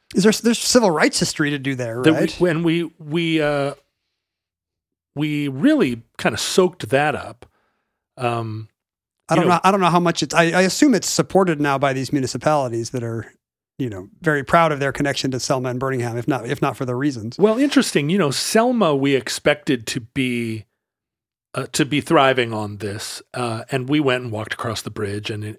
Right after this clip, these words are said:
Speaker 2: and investigated Selma. But no, it's a, Selma is still, um, a poor town, undeveloped, lot of boarded up storefronts.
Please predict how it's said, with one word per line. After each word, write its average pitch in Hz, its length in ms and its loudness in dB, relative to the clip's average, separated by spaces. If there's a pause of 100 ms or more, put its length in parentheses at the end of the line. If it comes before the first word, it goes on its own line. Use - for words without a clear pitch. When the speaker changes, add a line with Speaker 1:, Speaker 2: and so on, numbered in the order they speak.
Speaker 2:
and 107 280 -10 (420)
investigated 117 680 -2
Selma. 107 440 -6
But - 260 -6
no, 170 520 -2
it's 185 140 0
a, 285 120 0 (440)
Selma 247 300 2
is 143 160 0
still, 185 540 0 (480)
um, 131 440 -6 (640)
a 139 120 -2
poor 180 800 0 (260)
town, 165 480 2
undeveloped, 156 1000 -2 (420)
lot 143 260 2
of 139 140 -4
boarded 147 300 0
up 143 100 -2
storefronts. 135 920 -4